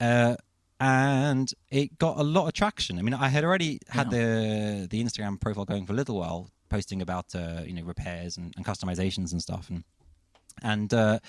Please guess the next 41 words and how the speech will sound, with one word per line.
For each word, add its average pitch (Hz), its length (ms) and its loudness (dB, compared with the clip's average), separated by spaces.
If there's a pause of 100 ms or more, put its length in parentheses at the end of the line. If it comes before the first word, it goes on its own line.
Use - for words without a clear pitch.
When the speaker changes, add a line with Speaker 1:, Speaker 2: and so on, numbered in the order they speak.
(760)
Speaker 1:
which 113 120 0
actually 107 220 0
I've, 95 300 -4
I've 92 260 -8
gotten 95 180 -4
rid 101 80 0
of 87 80 -2
all 80 120 -6
that 76 120 -8
from 82 100 -4
the 82 80 -2
Instagram 82 360 -6
because 87 220 -4
I 87 40 0
don't 87 180 -2
do 90 120 -2
repairs 80 280 -6
anymore. 80 340 -10 (100)
Um, 110 400 0 (400)
but, - 260 0
uh, 139 500 4 (460)
yeah, 196 260 4 (240)
uh, 135 100 2
somebody, 151 680 2
uh, 135 720 4
basically 131 320 0
wrote 120 160 4
me 117 80 4
saying, 107 420 2 (160)
"Hey, 131 300 2
can 123 140 0
I 117 40 4
have 113 100 2
a 110 40 -2
guitar 110 260 2
like 113 280 2
this 107 260 0
but 113 200 0
with 101 120 -4
different 104 300 -2
wood?" 98 280 -2